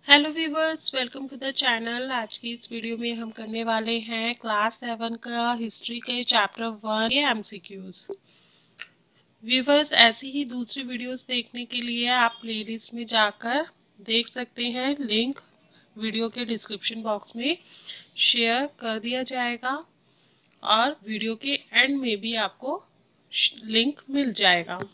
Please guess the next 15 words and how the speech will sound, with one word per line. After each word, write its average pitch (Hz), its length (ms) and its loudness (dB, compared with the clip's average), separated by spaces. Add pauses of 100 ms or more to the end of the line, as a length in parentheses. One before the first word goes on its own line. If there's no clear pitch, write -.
(920)
तो 277 80 -2
चलिए 302 280 0
शुरू 311 240 0
करते 302 300 -2
हैं 302 300 0
हमारी 277 360 -4
आज 247 260 0
की 269 120 -10
वीडियो। 262 500 -4
हमारा 226 380 -2
पहला 254 440 0
question 254 540 -4
है, 233 440 2 (760)
When 269 260 6
did 330 160 4